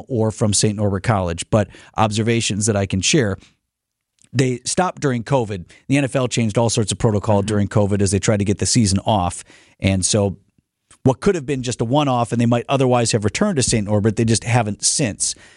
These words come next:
Speaker 1: My guess is, Mike, that that's done. That
Speaker 2: Yeah, I, it, it, teams wanna control every aspect of everything.
Speaker 1: <laughs> Indeed.
Speaker 2: And so why not, if you're renovating things and spending money, would you not renovate your facilities? You want to attract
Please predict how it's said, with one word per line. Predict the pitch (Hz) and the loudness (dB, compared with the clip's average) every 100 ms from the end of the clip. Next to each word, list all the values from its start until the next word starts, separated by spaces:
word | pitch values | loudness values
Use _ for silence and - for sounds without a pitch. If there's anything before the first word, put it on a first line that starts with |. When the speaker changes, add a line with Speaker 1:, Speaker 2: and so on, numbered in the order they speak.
| _ - | _ -8
Speaker 1:
My | - 139 | 0 0
guess | 120 170 170 | 2 0 0
is, | 156 127 107 | 0 -2 -2
Mike, | 123 113 | -2 -4
that | - | -2
that's | - 107 | -2 0
done. | 101 101 80 73 82 _ _ _ _ _ - | 0 0 0 -6 -12 _ _ _ _ _ -2
That | 110 104 101 _ - - - _ _ _ | 2 2 0 _ -18 -18 -18 _ _ _
Speaker 2:
Yeah, | 160 147 151 113 | 0 2 2 2
I, | 151 | 0
it, | 156 175 - | -2 -6 -12
it, | - _ _ _ _ 165 | -20 _ _ _ _ -10
teams | - 269 294 156 | -2 0 0 0
wanna | 160 165 | 0 0
control | 160 139 - 139 127 120 - | -2 -4 0 2 2 -2 -2
every | 131 127 131 | -2 0 -2
aspect | 120 123 - 131 123 | -2 -4 -2 -2 -2
of | 123 | -4
everything. | 113 117 131 135 156 151 156 147 - | -2 0 0 2 2 0 -2 -8 -10
Speaker 1:
<laughs> | |
Indeed. | - 131 120 113 98 92 | -6 -4 -2 -2 -2 -6
Speaker 2:
And | - 123 123 | -2 0 0
so | 120 131 | 0 0
why | 123 127 131 135 | 2 0 0 -2
not, | 131 123 123 | -2 -2 -2
if | 120 | -2
you're | 127 117 | -2 -2
renovating | 120 131 131 127 123 123 | 0 -2 -2 -2 -2 -4
things | - 120 120 | 0 0 0
and | 117 | -2
spending | - 120 117 117 | -2 -2 0 0
money, | 113 110 | 0 0
would | 107 113 123 | 0 0 0
you | 120 | 0
not | 117 120 117 | 0 0 0
renovate | 117 117 110 113 | -2 -2 -2 -2
your | 98 | -2
facilities? | 110 107 - 101 95 95 95 | -4 -4 -2 -2 -2 -4 0
You | 113 | 2
want | 127 | 2
to | 135 | 0
attract | 123 - 127 120 - | -4 -4 -2 -4 -8